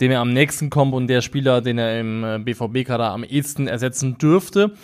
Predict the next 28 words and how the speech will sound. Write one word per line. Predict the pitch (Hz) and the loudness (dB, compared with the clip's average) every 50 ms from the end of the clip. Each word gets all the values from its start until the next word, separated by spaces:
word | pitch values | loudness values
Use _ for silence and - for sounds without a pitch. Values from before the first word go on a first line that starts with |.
| - - - - - - | -20 -20 -20 -20 -16 -6
Wenn | 120 135 143 160 180 185 | 0 2 4 4 4 2
die | 156 165 170 165 165 165 160 156 151 151 151 | 2 0 0 2 2 2 2 2 2 2 0
inkludierten | - - 160 156 139 160 156 156 160 - 156 139 127 | -2 -4 -6 -4 -2 0 2 2 0 0 0 -2 2
Boni | 147 151 175 196 190 170 | 2 4 4 4 2 0
von | 139 - 147 143 | 0 -2 -4 -4
zwei | - - 143 139 | -2 0 2 2
bis | 143 151 143 | 2 2 -2
drei | - 135 135 135 | -2 -2 -2 0
Millionen, | 135 131 127 135 160 185 180 147 | 0 0 0 2 2 2 2 2
die | 135 139 127 | 0 -2 -2
wohl | 135 135 131 | 0 -2 -2
nicht | 135 123 - | -2 -4 -6
so | - 131 | -6 -8
schwer | 120 - - - 135 123 | -8 -8 -6 -4 -4 -4
zu | - - 135 - | -4 -8 -10 -8
erreichen | - 104 107 117 127 117 110 120 110 | -8 -6 -4 -4 -4 -4 -6 -6 -4
sein | 113 110 107 110 | -4 -4 -4 -4
sollen, | 110 123 127 139 151 160 165 156 - - 123 | 0 4 6 6 6 4 2 -2 -8 -12 -10
greifen, | - 120 139 185 240 262 - - - 165 185 214 208 - - - - - - _ - | -4 2 4 6 6 4 2 0 -6 -6 -6 -6 -6 -10 -16 -20 -20 -20 -20 _ -2
dann | - 123 135 170 180 | 0 2 4 4 6
wäre | 170 180 180 165 | 6 6 4 4
Karezas | 143 160 160 143 156 156 156 - 156 143 127 | 2 2 2 2 2 0 2 2 0 2 2
nach | 139 135 139 143 131 127 | 0 0 0 0 -2 -2
Ousmane | 156 156 135 131 139 139 135 131 131 | -4 -4 -2 0 0 0 0 0 0
Dembélé | 131 131 139 131 127 135 139 135 | 0 0 0 0 0 0 0 0
der | 131 131 123 120 | 0 0 0 0
zweiteuerste | - - - 135 127 135 135 135 - 139 127 127 131 123 - - 127 117 | -2 -6 -2 0 2 2 0 0 0 0 2 2 2 0 -2 -4 -6 -4
B-V-B-Transfer | 123 127 120 - 123 117 113 - 123 127 143 143 - - 123 120 - - - 123 117 117 | -4 -4 -4 -4 -4 -6 -4 -2 -4 -4 -4 -4 -6 -8 -8 -8 -8 -10 -8 -6 -6 -6